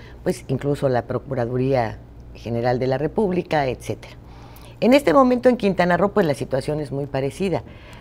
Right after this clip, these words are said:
Hay quienes no estuvieron de acuerdo en, en estar de alguna manera supeditados de manera económica para tener ingresos mayores al gobierno del Estado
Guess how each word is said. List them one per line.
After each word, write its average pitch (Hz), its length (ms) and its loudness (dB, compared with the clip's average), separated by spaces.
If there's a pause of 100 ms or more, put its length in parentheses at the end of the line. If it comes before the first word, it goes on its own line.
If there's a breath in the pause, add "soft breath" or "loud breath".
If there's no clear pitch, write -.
(100)
Hay 139 200 2
quienes 156 400 0
no 147 100 -2
estuvieron 143 500 -2
de 143 120 0
acuerdo 175 580 2
en, 123 380 -2 (920 loud breath)
en 156 160 0
estar 156 460 0 (340)
de 143 120 -2
alguna 156 300 -2
manera 156 340 -2
supeditados 139 840 -2
de 131 100 -4
manera 120 480 -6
económica 139 720 -6
para 117 220 -6
tener 127 300 -6
ingresos 120 520 -6
mayores 131 520 -6 (560 loud breath)
al 117 220 -4
gobierno 131 680 0 (220)
del 143 180 -4
Estado 147 400 0